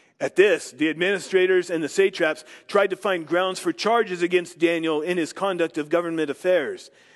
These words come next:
but they were unable to do so. They could find no corruption in him because he was trustworthy and neither corrupt nor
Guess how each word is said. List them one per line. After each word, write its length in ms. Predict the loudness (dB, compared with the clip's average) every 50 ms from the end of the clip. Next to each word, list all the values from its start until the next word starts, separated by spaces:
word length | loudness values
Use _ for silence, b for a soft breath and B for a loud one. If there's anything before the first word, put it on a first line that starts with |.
| b b b b
but 120 | -6 0 2
they 100 | 4 4
were 120 | 4 4
unable 380 | 2 2 2 2 0 0 0 -2
to 120 | -6 -6
do 200 | -4 -2 0 0
so. 380 | -2 -2 -4 -4 -4 -4 -8 -14 _ _ _ _ b b b b b b b
They 100 | 0 2
could 160 | 2 -2 -2
find 240 | 0 0 0 0 0
no 180 | 2 0 0
corruption 580 | 0 -2 0 2 2 2 2 -2 -4 -4 -2 -2
in 120 | -4 -4
him 240 | -4 -6 -6 -6 -8 B B B B B
because 340 | -6 -2 0 0 0 0 0
he 140 | -2 2
was 260 | 2 2 2 2 -4 -8
trustworthy 960 | -12 -10 -2 0 0 0 0 -4 -6 -4 -2 -2 -2 -2 -4 -8 -12 -14 -16 B B B B B B
and 300 | 0 0 2 2 -2 -4
neither 320 | -2 0 0 2 0 -2 -4
corrupt 760 | -4 -8 -10 -8 -2 0 0 0 0 -2 -6 -16 -18 -18 _ b b b b b b b
nor 560 | -8 -4 -2 0 0 0 0 -2 -6 -10 -16